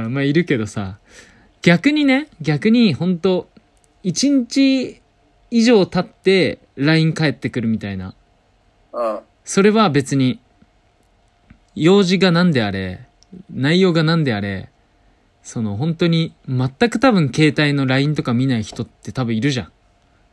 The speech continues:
Speaker 2: うん。
Speaker 1: どういうことなんだろうって思わない？なんかすごいなって思わない？なんか気になっちゃわない？これだから病気だよね。
Speaker 2: いや、そう、そうなのよ。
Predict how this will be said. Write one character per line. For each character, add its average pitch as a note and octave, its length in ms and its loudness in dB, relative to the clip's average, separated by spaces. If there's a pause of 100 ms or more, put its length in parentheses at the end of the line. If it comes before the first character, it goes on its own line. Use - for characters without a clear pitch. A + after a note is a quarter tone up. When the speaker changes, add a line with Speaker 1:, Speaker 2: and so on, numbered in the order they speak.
Speaker 2:
う B2 180 -8
ん。 G2+ 60 -14 (1120)
Speaker 1:
ど F3 180 4
う C4 60 4
い C4+ 60 4
う B3 60 2
こ B3 140 0
と A#3+ 120 2
な E3+ 100 2
ん A#2 60 2
だ G#2+ 100 -2
ろ G#2 100 -6
う - 20 -8
っ G2 40 -10
て - 140 -10
思 A2+ 140 -2
わ A2 60 -2
な G2 80 -6
い？ - 20 -8
な G2+ 80 -6
ん G#2 60 -8
か G#2 120 -12
す - 200 -4
ご A#3 140 2
い G3+ 60 2
な G#2+ 100 -4
っ F#2 40 -10
て - 100 -10
思 A2 140 -2
わ A2 80 -6
な F2+ 120 -14
い？ - 40 -20 (140)
な A#2 100 -6
ん G#2+ 60 -6
か G#2 160 -12
気 - 160 0
に A3+ 100 4
な B3 120 2
っ B3 80 -6
ち - 120 -4
ゃ A#2 40 -2
わ F#2+ 60 -6
な F2 120 -12
い？ F2+ 60 -20 (360)
こ D3+ 100 -4
れ C#3 60 -4
だ D#3+ 100 0
か C#3 80 0
ら G#2 60 -6
病 D3+ 180 -2
気 F#3 120 -4
だ D#3 60 -2
よ F#2+ 80 -4
ね。 - 200 -16 (1120)
Speaker 2:
い - 20 -2
や、 E3 140 2 (120)
そ C4+ 200 -4
う、 A#2 40 -10
そ G#3+ 120 -6
う - 20 0
な - 80 0
の C3+ 60 -4
よ。 - 120 -10